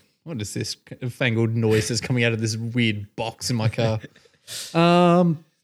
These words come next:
Speaker 1: right, so let's start with what I think is the easiest.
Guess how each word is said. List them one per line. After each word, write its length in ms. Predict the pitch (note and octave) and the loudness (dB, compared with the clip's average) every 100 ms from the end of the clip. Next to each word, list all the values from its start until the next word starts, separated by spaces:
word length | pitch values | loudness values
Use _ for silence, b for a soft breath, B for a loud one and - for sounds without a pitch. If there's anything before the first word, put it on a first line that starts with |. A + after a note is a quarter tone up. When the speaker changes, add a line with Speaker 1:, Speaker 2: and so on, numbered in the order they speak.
| _ - | _ 2
Speaker 1:
right, 480 | F#3 A#3 C#3+ A2+ - | 6 6 6 2 -4
so 1200 | - C3+ - G#3 E3 C3 B2+ C3+ D#3+ G#3+ C4+ C#4 - _ _ _ _ _ _ _ _ - | -4 -4 2 6 8 8 8 8 8 8 6 4 -2 _ _ _ _ _ _ _ _ 2
let's 180 | G#3+ A#3+ | 2 4
start 300 | A#3+ G#3 D#3+ | 6 6 8
with 260 | D#3 C3+ | 6 6
what 160 | D#3+ C#3+ | 6 6
I 140 | C#3 | 6
think 260 | C#3 C3+ A#2+ | 4 0 2
is 200 | A#2 A2 | 0 2
the 180 | A#2 - | -2 -2
easiest. 760 | A#2 A2 G#2+ G#2 - - - | 0 0 0 -6 -8 -12 -14